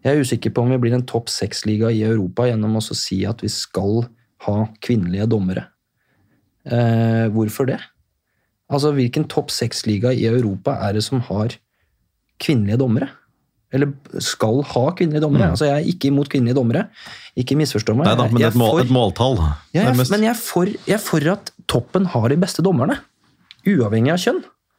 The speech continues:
Speaker 1: Altså, vi kan ikke ha, ha det sånn at vi skal ha det fordi at vi skal, vi skal få frem kvinnelige dommere. Da, det er
Speaker 2: Mm.
Speaker 1: ikke i topp, toppdivisjon, det.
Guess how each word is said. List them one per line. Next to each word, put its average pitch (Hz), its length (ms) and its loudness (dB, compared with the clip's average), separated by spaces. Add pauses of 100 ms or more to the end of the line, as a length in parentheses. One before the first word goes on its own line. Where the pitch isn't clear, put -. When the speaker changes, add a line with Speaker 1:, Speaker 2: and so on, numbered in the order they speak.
(480)
Speaker 1:
Altså, 160 240 0
vi 196 80 0
kan 120 180 0
ikke 175 160 -2
ha, 127 220 2 (220)
ha 139 160 2
det 143 120 2
sånn 117 160 0
at 123 160 -2
vi 131 120 2
skal 127 180 -4
ha - 180 -2
det 120 140 0
fordi 123 180 0
at 107 160 -4
vi 120 140 0
skal, 127 240 -2 (420)
vi 131 80 0
skal 131 340 0
få 127 300 0
frem 123 240 -2
kvinnelige 120 320 0
dommere. 131 380 0
Da, 139 280 0
det - 140 0
er 117 120 4
Speaker 2:
Mm. 95 40 0
Speaker 1:
ikke 139 140 -4
i - 60 -8
topp, 175 180 -4 (280)
toppdivisjon, 143 640 0
det. 202 100 2